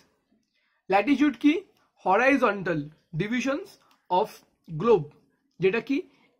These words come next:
imaginary, ঠিক আছে? মানে আমি as a student, আমি as a student around class eight nine অবধি ভাবতাম যে মানে আর্থের ওপরে মানে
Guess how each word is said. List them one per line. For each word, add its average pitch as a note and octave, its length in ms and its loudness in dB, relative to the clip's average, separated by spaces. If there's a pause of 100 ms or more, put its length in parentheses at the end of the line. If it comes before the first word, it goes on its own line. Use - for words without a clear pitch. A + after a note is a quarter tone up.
(100)
imaginary, G#3+ 840 0
ঠিক B3 140 -4
আছে? A#3+ 260 -4 (360)
মানে G#3 160 2 (380)
আমি A#3 240 0 (120)
as A#3 140 0
a - 80 0
student, A3 420 2 (440)
আমি A3+ 200 0
as A#3+ 140 2
a - 80 -10
student A#3+ 380 -4
around A#3+ 240 4 (360)
class A3+ 240 2
eight B3 240 -4
nine B3+ 200 0
অবধি A#3+ 140 -2
ভাবতাম G#3 500 0
যে A3+ 100 -2
মানে G3 260 -2
আর্থের F3 420 0
ওপরে G3 420 2
মানে F3 120 -4